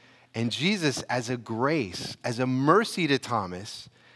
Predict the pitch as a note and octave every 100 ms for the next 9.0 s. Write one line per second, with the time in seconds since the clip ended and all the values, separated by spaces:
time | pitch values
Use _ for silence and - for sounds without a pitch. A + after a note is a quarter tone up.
0 | _ - E3 G3+ G3 F3+ F3 E3 F3 A3+
1 | A3 C3+ A#2 B2 D3+ D#3 E3 - F3+ F3+
2 | G3 G3 A#2 - A#2+ B2 F3 D3+ - -
3 | - B2 D#3+ D#3+ F3+ A2+ - - A2 C3
4 | D#3+ D#3 F#3 B2 - - - C3 E3 F3+
5 | F3+ F#3 G3+ D#3 G2 - - - _ -
6 | D3+ D3 - - - - - - D3+ D#3
7 | D#3+ - D#3 D#3 D3+ - D#3 - A#3 A3
8 | D3+ D3 F3 D#3+ D#3 E3 D3 - B2 A#2+